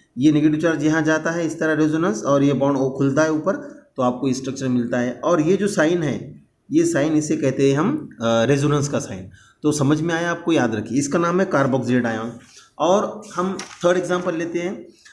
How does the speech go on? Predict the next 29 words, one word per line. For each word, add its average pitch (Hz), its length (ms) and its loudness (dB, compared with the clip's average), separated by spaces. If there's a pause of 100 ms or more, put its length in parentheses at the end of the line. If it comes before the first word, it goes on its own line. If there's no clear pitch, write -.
(140)
कि 170 80 2
pi 160 300 0
bond 180 280 -2
और 151 160 -2
साथ 135 240 -4
में 139 120 -2
positive 123 340 0
charge 123 260 -2
अगर 120 160 0
हो 120 120 0
जाए, 117 220 0
तो 117 100 -4
ये 123 120 2
pi 120 260 0
bond 147 240 4
देखिए 156 360 2
और 135 340 0
ने-, 127 200 0
जैसे 127 200 -2
carbon 123 340 2
पे 156 180 2 (960)
positive 139 340 4
charge 131 280 2
है, 180 100 2
तो 151 120 0
ये 151 160 4
क्या 196 160 0
करता 180 280 -4
है, 202 200 -2